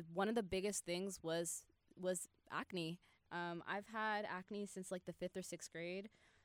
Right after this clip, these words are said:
Uh, I had it on my fe-, face, I've had it on my chest, my back, my shoulders. It took a big toll on my self-esteem,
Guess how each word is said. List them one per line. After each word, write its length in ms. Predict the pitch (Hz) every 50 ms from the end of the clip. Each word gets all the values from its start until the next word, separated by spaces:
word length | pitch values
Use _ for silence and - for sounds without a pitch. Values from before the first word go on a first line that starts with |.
| _ -
Uh, 240 | 180 185 185 180 180
I 20 |
had 140 | 180 185 185
it 20 |
on 60 | 180 175
my 120 | 160 165
fe-, 360 | 160 - - 190 185 185 185 - - - - -
face, 360 | - 208 202 208 214 208 - -
I've 120 | 170 -
had 140 | 180 185 175
it 60 | 165
on 80 | 175 170
my 160 | 165 156 160
chest, 640 | - - - - 202 202 196 196 196 - - - - 180
my 160 | 175 156 156 - _
back, 420 | 180 175 175 180 180 185 185 - - -
my 80 | 151 160
shoulders. 720 | - - - 180 175 180 175 185 185 185 190 190 - - - _ _ _ _ _ _ _ _ _ _ _ _ _ _ _ _ _ _ - - - -
It 160 | 214 214 -
took 180 | - 285 285 -
a 120 | 370 240 202 _ _ _ _ _
big 180 | 185 208 226 -
toll 300 | - - - 202 226 240
on 100 | 214 190
my 120 | 180 170
self-esteem, 800 | 175 - - 190 185 175 170 - - - 175 196 190 170 170 180